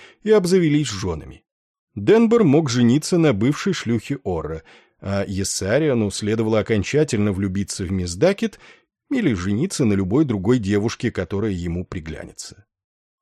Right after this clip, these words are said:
После войны им всем предоставит работу его отец, так что они смогут жить, растя детей, в том благопристойном пригороде, где жил он сам. Ему ясно рисовалась эта безумная, на их взгляд,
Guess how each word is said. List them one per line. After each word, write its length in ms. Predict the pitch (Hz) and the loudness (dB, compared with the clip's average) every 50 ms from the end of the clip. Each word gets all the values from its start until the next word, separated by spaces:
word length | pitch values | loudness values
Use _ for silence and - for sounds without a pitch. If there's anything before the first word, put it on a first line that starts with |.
| _ _ _ | _ _ _
После 300 | - - - - 202 202 | -4 -2 -2 0 0 2
войны 400 | 202 202 202 220 247 262 254 208 | 4 4 6 6 4 4 4 4
им 120 | 180 170 156 | 4 4 2
всем 340 | - - - 220 233 233 202 | 0 -2 -4 -2 0 0 0
предоставит 680 | - 143 123 127 123 - - 180 175 151 135 - 120 | 0 0 2 2 0 0 0 0 0 0 0 2 2
работу 380 | 123 123 151 202 202 - 156 | 2 2 2 0 -2 0 0
его 260 | 151 151 143 147 165 156 | 2 2 2 4 4 2
отец, 540 | - - - 92 90 82 - - - - _ - | 2 0 -2 -4 -4 -4 -6 -12 -18 -20 _ -4
так 180 | 101 90 - | -4 -4 -4
что 240 | - - 101 92 - | -6 -4 -4 -4 -2
они 300 | 98 98 95 104 139 208 | -2 -2 0 0 0 0
смогут 420 | 220 - 127 113 101 85 90 85 82 | 0 0 0 0 0 0 -2 -4 -6
жить, 340 | 87 87 113 185 - - - | -6 -6 -6 -6 -4 -2 -2
растя 380 | 104 92 85 - - 98 90 | -2 -2 -2 -4 -6 -6 -6
детей, 460 | 82 85 85 - - 185 214 220 190 - - - _ _ _ _ | -6 -6 -10 -8 -6 -4 -2 -4 -4 -6 -14 -20 _ _ _ _
в 100 | - - | -20 -6
том 240 | - 254 262 240 185 | -2 0 2 2 4
благопристойном 840 | 151 139 117 113 101 - 113 101 - - 98 92 90 87 87 85 | 4 4 4 2 0 0 -4 -4 -4 -2 -2 -2 -2 -2 -4 -6
пригороде, 720 | - _ 117 165 214 190 180 175 170 156 123 135 139 113 101 - _ | -4 _ -2 -2 0 2 2 4 4 2 2 -2 -4 -4 -6 -10 _
где 220 | - 139 180 214 175 | -8 -4 -2 0 0
жил 240 | 131 135 123 107 | 0 0 0 2
он 100 | 104 92 | 0 0
сам. 380 | 82 - - - - - - _ _ _ _ _ _ _ _ _ _ _ _ _ _ _ _ _ | -2 -4 -8 -12 -12 -16 -18 _ _ _ _ _ _ _ _ _ _ _ _ _ _ _ _ _
Ему 260 | 87 95 104 107 101 | -6 -4 -2 -2 -2
ясно 360 | 90 85 107 123 - - 95 | -2 -2 -2 -4 -2 -4 -4
рисовалась 680 | 90 85 - - 101 95 143 185 190 185 160 - - - | -6 -6 -6 -6 -4 0 2 2 2 2 0 -2 -8 -8
эта 320 | - 95 - - 95 98 - | -8 -8 -6 -4 -6 -6 -4
безумная, 800 | 110 104 - 90 80 98 131 185 190 185 180 175 165 156 151 | -4 -4 -4 -4 -2 0 2 2 4 4 4 4 4 4 2
на 140 | - 117 110 | 2 0 -2
их 340 | - - 104 87 78 - - | -2 -4 -8 -10 -10 -10 -12
взгляд, 480 | 101 87 80 92 101 139 180 180 - | -14 -12 -8 -4 -2 -2 -2 -4 -6